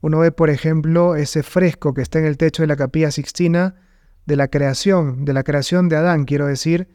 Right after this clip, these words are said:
Adán es presentado con un cuerpo perfecto, pleno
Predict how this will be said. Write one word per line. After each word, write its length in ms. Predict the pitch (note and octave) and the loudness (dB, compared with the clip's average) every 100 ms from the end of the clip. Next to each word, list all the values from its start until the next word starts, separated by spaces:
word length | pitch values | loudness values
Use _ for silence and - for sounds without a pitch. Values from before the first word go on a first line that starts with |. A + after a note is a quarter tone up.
| _ _ _ _ _ _ _ - | _ _ _ _ _ _ _ -6
Adán 560 | D#3 E3+ G3+ A3 - - | 0 2 4 2 -2 -4
es 200 | E3+ - | -4 0
presentado 640 | G3 F#3 E3 D3+ F3+ G3 | 0 2 0 2 4 4
con 160 | E3+ D#3+ | 2 0
un 140 | E3 | 0
cuerpo 680 | D3+ F3 E3 F#3+ F#3 F#3+ - _ _ _ _ _ _ _ _ | 0 -2 -2 0 0 -2 -8 _ _ _ _ _ _ _ _
perfecto, 680 | D3 C#3 - D#3 - - C3+ D3 | -4 -2 0 0 -2 -14 -14 0
pleno 540 | F#3 E3+ C#3+ C3 B2 | 4 4 4 0 -4